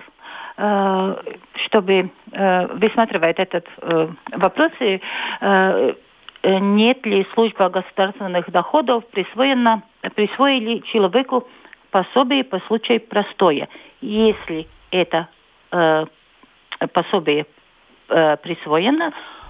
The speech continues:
то агентство социального страхования не выплачивает пособие по болезни.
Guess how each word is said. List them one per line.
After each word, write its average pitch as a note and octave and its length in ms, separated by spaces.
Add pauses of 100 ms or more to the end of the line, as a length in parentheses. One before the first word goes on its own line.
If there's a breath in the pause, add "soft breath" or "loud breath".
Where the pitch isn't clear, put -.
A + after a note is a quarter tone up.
(140 loud breath)
то A#3 360
агентство F3+ 560
социального D#3+ 600 (400)
страхования C4+ 600 (240)
не A3+ 320 (340 loud breath)
выплачивает B3+ 840 (180)
пособие G#3+ 580
по G3 260
болезни. D#3 600